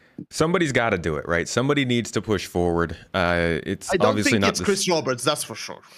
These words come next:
Speaker 1: Anybody. I don't care if it's the, the homeless person down the street and they've got a computer that they can try. If you're trying something new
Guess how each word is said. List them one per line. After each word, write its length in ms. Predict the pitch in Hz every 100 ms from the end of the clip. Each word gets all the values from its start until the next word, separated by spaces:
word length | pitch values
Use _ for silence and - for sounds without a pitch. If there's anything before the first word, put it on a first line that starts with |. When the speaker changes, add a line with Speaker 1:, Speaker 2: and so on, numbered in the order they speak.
| - _ - _ -
Speaker 1:
Anybody. 420 | 120 107 - - - _ _ _
I 100 | -
don't 160 | 131 117
care 180 | 127 117
if 140 | 101
it's 160 | 110 -
the, 100 | 98
the 320 | - 98 95
homeless 320 | 110 117 107
person 340 | - 107 -
down 200 | 95 104
the 60 | 92
street 320 | - 120 120 -
and 140 | 87
they've 160 | 90 87
got 180 | 98
a 80 | 90
computer 400 | 82 82 104 95
that 160 | 82 82
they 140 | 85
can 120 | 85
try. 220 | 82 101 92
If 140 | 80
you're 80 | 92
trying 240 | 127 123
something 340 | 113 117 107 98
new 320 | 107 139